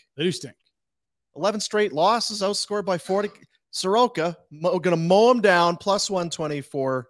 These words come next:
Speaker 2: five or more Ks.
Speaker 1: Love that.
Speaker 2: Let's go.
Speaker 1: I might jump on that one
Speaker 2: Those are
Speaker 1: on,
Speaker 2: my
Speaker 1: uh,
Speaker 2: Betway bets.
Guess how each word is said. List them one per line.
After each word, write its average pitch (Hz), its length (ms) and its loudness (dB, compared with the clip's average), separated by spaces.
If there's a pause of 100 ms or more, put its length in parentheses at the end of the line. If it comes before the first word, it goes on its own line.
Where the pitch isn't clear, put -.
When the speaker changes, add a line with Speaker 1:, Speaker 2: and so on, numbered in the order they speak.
Speaker 2:
five 123 320 -6
or 117 60 -10
more 113 180 -6
Ks. 92 460 -16
Speaker 1:
Love 107 180 -16
that. 95 340 -20
Speaker 2:
Let's 135 200 -6
go. - 120 -12
Speaker 1:
I 131 60 -8
might 127 260 -10
jump 113 280 -14
on 104 120 -16
that 117 200 -12
one 98 180 -20
Speaker 2:
Those 135 160 -12
are 120 60 -16
Speaker 1:
on, - 20 -12
Speaker 2:
my 113 80 -12
Speaker 1:
uh, - 40 -16 (180)
Speaker 2:
Betway 90 120 -20
bets. - 640 -12